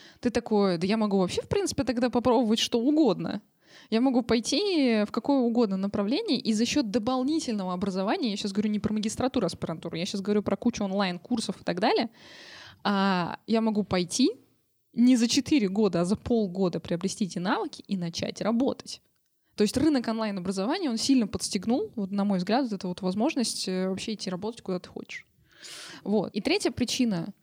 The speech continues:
А, есть большое, просто огромное количество направлений в России, да?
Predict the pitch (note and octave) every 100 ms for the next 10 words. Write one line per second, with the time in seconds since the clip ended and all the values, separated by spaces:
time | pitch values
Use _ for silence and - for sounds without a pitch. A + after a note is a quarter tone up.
0 | _ _ _ _ _ _ _ _ _ _
1 | - G#3+ G#3 G#3 B3 G3 A3+ B3+ - B3+
2 | B3 F#3 E3 F#3+ _ _ - G3 G3 -
3 | F3+ F#3+ A#3 G3+ E3+ G3 F#3 - F3+ E3+
4 | G3+ C4 A4+ D4+ F3+ - F#3+ G3+ - F3
5 | D#3+ G3 _ _ F#3 B3 E4+